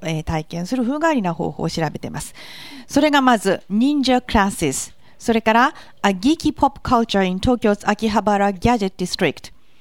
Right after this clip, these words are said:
これなんとなく、秋葉原電気街の、しかもオタク文化かなって思えると思うんですね。そういうので皆さんご存知と思いますが、その通りです。ギーキーっていうのもやっぱり風変わりなっていう形容詞なんですけれども、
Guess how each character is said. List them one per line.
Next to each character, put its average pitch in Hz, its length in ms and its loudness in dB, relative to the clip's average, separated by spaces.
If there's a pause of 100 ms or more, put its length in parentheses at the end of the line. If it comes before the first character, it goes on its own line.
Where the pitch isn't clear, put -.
(220)
こ 330 60 4
れ 349 80 4
な 277 140 4
ん 269 40 -2
と 285 100 0
な 277 120 2
く、 - 160 -4 (240)
秋 202 260 0
葉 220 100 4
原 180 240 4
電 196 260 0
気 208 140 -2
街 160 240 0
の、 151 200 -4 (280)
し - 100 -14
か 226 100 2
も 175 240 -2
オ 196 120 -2
タ 311 120 2
ク 403 160 0
文 440 160 -2
化 320 140 0
か 214 140 -2
な 202 140 4
っ 214 60 -6
て - 300 -6
思 226 260 2
え 247 80 4
る 208 80 -2
と 175 120 0
思 175 140 0
う 165 40 -2
ん 160 40 -12
で 165 60 -8
す - 80 -8
ね。 320 140 0
そ 247 140 0
う 226 60 4
い 214 80 2
う - 20 -2
の 180 120 0
で 156 160 0
皆 180 200 0
さ 175 120 -4
ん 160 60 -8
ご 175 80 0
存 208 180 2
知 175 120 -4
と 165 60 -2
思 156 100 -2
い 151 40 -2
ま 151 60 -6
す - 100 -10
が、 170 120 -6
そ 247 100 -4
の 277 140 0
通 320 160 2
り 214 60 0
で 180 80 0
す。 - 120 -8 (400)
ギ 190 240 0
ー 415 240 2
キ 233 120 0
ー 160 220 0
っ - 140 -20
て 285 140 2
い 320 100 2
う 392 120 0
の 339 100 -4
も 349 100 2
や 269 120 4
っ 254 60 -4
ぱ 330 120 4
り 294 120 0 (280)
風 254 300 4
変 233 180 4
わ 185 100 4
り 160 160 -6
な 175 320 -2
っ - 100 -20
て 302 80 0
い 311 100 4
う 294 100 0
形 294 220 0
容 294 140 0
詞 208 140 -6
な 180 120 -4
ん 165 40 -8
で 156 80 -8
す - 100 -12
け 170 120 -6
れ 165 80 -2
ど 180 100 -8
も、 214 240 2